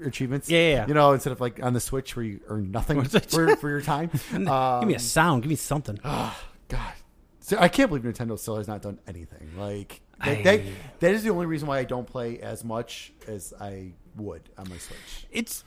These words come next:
Speaker 2: <sighs> yeah, and it's, like, it's odd, it's oddly, again, it's one of those things. I mean,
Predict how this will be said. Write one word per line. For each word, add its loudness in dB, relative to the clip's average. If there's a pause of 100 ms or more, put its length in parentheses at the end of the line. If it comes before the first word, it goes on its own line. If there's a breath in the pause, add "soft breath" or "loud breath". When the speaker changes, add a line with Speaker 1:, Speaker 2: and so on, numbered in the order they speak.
(280)
Speaker 2:
<sighs> -4
yeah, 6 (140)
and 2
it's, 0
like, 0
it's -4
odd, 0
it's -4
oddly, 2 (880 soft breath)
again, -8
it's -8
one -2
of -2
those -4
things. -4
I -4
mean, -4